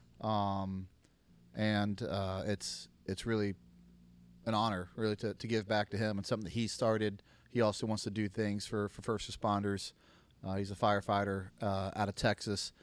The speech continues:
and he started this. And, uh, this little shout-out's for you, Caleb.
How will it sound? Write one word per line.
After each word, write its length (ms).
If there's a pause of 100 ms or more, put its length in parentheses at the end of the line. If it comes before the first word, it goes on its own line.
(280)
and 140
he 60
started 360
this. 420
And, 340
uh, 300 (840)
this 140
little 120
shout-out's 440
for 80
you, 160
Caleb. 340